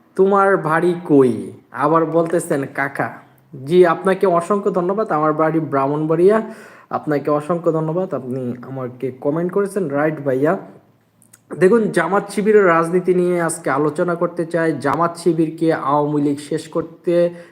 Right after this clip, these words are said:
চেয়েছিল, কিন্তু শেষ করতে পারে নাই, বরঞ্চ আওয়ামী লীগ ক্ষতিগ্রস্ত হয়েছে। আওয়ামী লীগ এখন বাংলাদেশ থেকে বিতাড়িত হয়েছে। জামাত শিবিরের বিরুদ্ধে এখন আবার নতুন করে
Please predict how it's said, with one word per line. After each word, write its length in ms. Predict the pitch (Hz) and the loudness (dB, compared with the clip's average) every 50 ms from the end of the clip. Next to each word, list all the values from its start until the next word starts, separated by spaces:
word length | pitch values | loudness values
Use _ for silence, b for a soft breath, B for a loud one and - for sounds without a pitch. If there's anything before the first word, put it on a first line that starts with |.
| B B B | B B B
চেয়েছিল, 600 | - 220 226 240 226 226 - - 240 269 254 247 | 6 6 6 6 6 2 -4 -4 -2 -2 -2 -2
কিন্তু 460 | 240 - 180 147 139 131 - 143 135 | -2 -2 -2 -2 -2 -2 0 0 -2
শেষ 320 | 131 - - 180 175 - - | 0 -2 -2 -4 -4 -4 -6
করতে 300 | - 190 185 - - 202 | -8 -8 -8 -6 -6 -6
পারে 240 | 202 202 202 208 | -4 -2 -2 -2
নাই, 140 | 202 214 208 | -2 -2 -2
বরঞ্চ 540 | 185 151 156 156 175 196 202 185 - - 240 262 285 262 B B B B B B B | -2 -2 -2 0 0 0 -2 -4 -2 0 2 2 2 0 B B B B B B B
আওয়ামী 340 | - 160 190 226 233 240 254 | 2 4 4 4 4 2 2
লীগ 220 | 247 262 247 247 - | 0 0 -2 -2 -2
ক্ষতিগ্রস্ত 540 | - 208 202 233 226 226 233 220 - - | 0 0 0 0 0 0 0 -2 -2 0
হয়েছে। 440 | - 226 240 233 240 226 233 - 247 | 0 2 4 4 2 2 2 0 0
আওয়ামী 480 | 240 - - 170 185 208 208 214 220 220 | 0 2 2 4 4 4 4 4 4 4
লীগ 300 | 220 247 269 247 247 - 147 | 4 2 0 -2 -4 -4 -4
এখন 360 | 156 156 156 - 175 143 135 | -4 -2 2 2 2 2 2
বাংলাদেশ 480 | 127 120 131 135 143 147 143 147 143 - - | 0 -2 -2 -2 0 -2 -2 -2 -4 -4 -4
থেকে 320 | - 135 - - 143 175 190 196 B B B B B B - | -4 -2 -2 0 0 -2 -2 -4 B B B B B B 0
বিতাড়িত 440 | 117 151 156 185 180 180 180 180 170 | 2 2 4 4 4 4 4 2 2
হয়েছে। 480 | 139 135 127 127 120 120 - 131 113 | 2 2 2 0 0 -2 -2 -2 -2
জামাত 360 | 110 117 156 165 190 214 - | -2 0 0 2 2 0 0
শিবিরের 400 | - - 240 214 240 233 240 240 | -2 -4 -4 -2 0 2 2 2
বিরুদ্ধে 360 | 214 214 233 233 208 196 214 226 | 2 2 0 0 2 2 2 4
এখন 320 | 202 190 190 202 202 196 | 4 4 4 4 4 4
আবার 260 | 190 185 190 180 170 | 4 4 4 2 2
নতুন 320 | 160 165 165 - 220 214 214 | 2 0 0 0 0 0 2
করে 340 | - 202 190 196 190 190 | 2 4 4 4 2 2